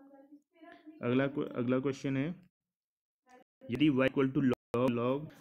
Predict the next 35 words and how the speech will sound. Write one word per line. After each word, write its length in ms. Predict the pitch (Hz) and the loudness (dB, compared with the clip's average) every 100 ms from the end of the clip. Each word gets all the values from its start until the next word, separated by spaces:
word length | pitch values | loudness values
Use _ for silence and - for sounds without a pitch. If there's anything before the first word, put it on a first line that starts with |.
| - | -6
log 280 | 120 147 151 | 0 2 2
x 200 | 143 - | 0 0
है 80 | 139 | -2
तो 380 | 143 147 127 113 | 0 -2 -2 -2
डीवाई 300 | 120 131 139 | 4 4 4
by 180 | 139 139 | 2 0
जो 180 | 131 131 | 2 0
डीएक्स 360 | 117 127 143 147 | 2 -2 -2 -2
निकलेगा 380 | 127 123 117 | -2 -2 -2
इसमें 360 | 120 123 131 175 - - - - - | -2 -2 -4 -4 -10 -20 -20 -20 -8
ये 160 | 120 139 | 0 0
आएगा 360 | 131 127 123 127 | 2 2 2 2
तुम्हारा 460 | 131 127 127 147 151 | 0 0 -2 -4 -6
बी, 440 | 110 117 127 165 - - _ | -4 0 0 -2 -8 -20 _
बी 260 | 110 113 127 | 0 6 8
में 160 | 139 143 | 6 2
आएगा 300 | 139 139 143 | 2 2 2
तुम्हारा 460 | 147 139 135 143 185 180 - - 294 - - _ - - - _ - 123 | 0 0 0 0 -2 -4 -10 -18 -18 -20 -20 _ -20 -20 -20 _ -6 0
एक्स, 480 | 135 147 - - - - - - | 0 -2 -14 -16 -18 -20 -18 -4
वन 220 | 120 131 | 2 2
upon 360 | 131 135 139 - | 2 0 -2 -2
x 200 | 147 151 - - 123 | -4 -6 -18 -10 -4
log 200 | 120 135 | 0 0
x 280 | 160 - - - | -2 -6 -16 -2
into 280 | 127 127 131 | 0 2 2
log, 360 | 120 135 156 131 | 2 0 -2 0
log 240 | 117 98 | 0 0
x, 280 | 95 - - | -6 -10 -6
ऑप्शन 280 | 113 107 135 | -4 -2 0
नंबर 280 | 131 135 139 | 2 2 0
बी 200 | 120 110 | 4 4
सही। 240 | 107 92 87 _ _ _ _ - _ _ _ _ - _ _ - | 4 -6 -10 _ _ _ _ -20 _ _ _ _ -20 _ _ -2
फिफ्टी 300 | 123 - 147 | -2 2 0
थ्री 240 | 139 143 | 2 0
है 200 | 147 | 0